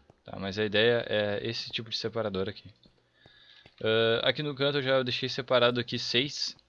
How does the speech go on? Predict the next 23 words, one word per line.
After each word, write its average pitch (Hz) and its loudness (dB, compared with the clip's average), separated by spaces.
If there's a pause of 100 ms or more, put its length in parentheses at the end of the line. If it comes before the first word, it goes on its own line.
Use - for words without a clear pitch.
(960)
que - -6
eu 117 0
vou 117 2
botar 113 4
agora, 117 4 (220)
que - -8
eu 110 -4
vou 113 -2
fazer 123 0
o 120 0
seguinte, 113 0
eu 98 -2
vou 110 4
alterar 123 6
lá 120 6
a 160 4
farm 139 2
de 113 -2
ouro 131 2 (720)
pra 117 0
trazer 123 2
no 131 0
minecart, 120 2